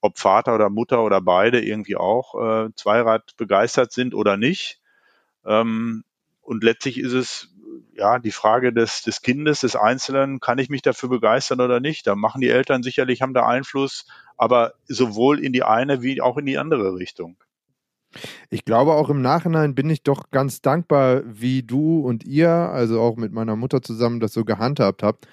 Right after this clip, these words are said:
Speaker 2: dass ihr dann sozusagen, als dieser Point of No Return <laughs> erreicht war,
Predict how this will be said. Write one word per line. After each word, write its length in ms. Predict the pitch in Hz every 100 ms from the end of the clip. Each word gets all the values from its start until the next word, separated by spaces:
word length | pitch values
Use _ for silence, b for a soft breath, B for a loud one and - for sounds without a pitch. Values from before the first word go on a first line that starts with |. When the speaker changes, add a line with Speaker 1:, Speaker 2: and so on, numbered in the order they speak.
| b b b
Speaker 2:
dass 180 | - 107
ihr 60 | 120
dann 160 | 117
sozusagen, 760 | 120 117 117 113 117 131 120 78
als 240 | 95 113
dieser 220 | 117 110 107
Point 300 | 123 139 131
of 120 | 113
No 80 | 120
Return 520 | 117 - 139 165 170
<laughs> 0 |
erreicht 460 | 117 113 127 -
war, 280 | 107 104 127